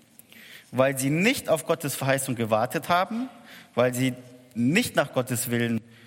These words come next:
auf die Verheißung gewartet haben, sondern mit ihrem eigenen menschlichen Denken gedacht haben, "Wir müssen das,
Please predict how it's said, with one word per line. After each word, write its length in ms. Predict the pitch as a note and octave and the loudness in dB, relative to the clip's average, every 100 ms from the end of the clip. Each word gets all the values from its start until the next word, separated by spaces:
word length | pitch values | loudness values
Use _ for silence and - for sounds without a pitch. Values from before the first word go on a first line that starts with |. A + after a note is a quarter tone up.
| - | -14
auf 160 | A2 | -8
die 120 | - | -6
Verheißung 500 | A2+ A2+ A2+ A2 - | -4 -2 0 -2 -4
gewartet 500 | A2 G2+ G2 G#2+ A#2+ | -6 0 0 0 -4
haben, 400 | C3+ C#3 D#3+ G#3+ B3+ - - _ _ _ _ _ - _ - | 0 0 -2 -8 -10 -20 -20 _ _ _ _ _ -20 _ -4
sondern 480 | A#2 C3+ D3 D#3 D3 - - - - | 0 4 4 0 -8 -18 -20 -20 -4
mit 180 | B2 C3+ | -2 0
ihrem 220 | C3 B2+ | 0 0
eigenen 420 | - G3 G#3 D#3+ | 2 2 2 0
menschlichen 500 | C3+ C3+ - B2+ A#2+ | 2 2 0 -2 0
Denken 280 | A#2 B2+ C3 | 0 0 -2
gedacht 340 | A#2 A#2+ A#2 | 0 0 0
haben, 140 | C3 A2+ | -4 -2
"Wir 100 | A2+ | 0
müssen 320 | A#2+ B2 C3 | 0 0 -2
das, 340 | A#2+ A2+ - | -2 -2 -4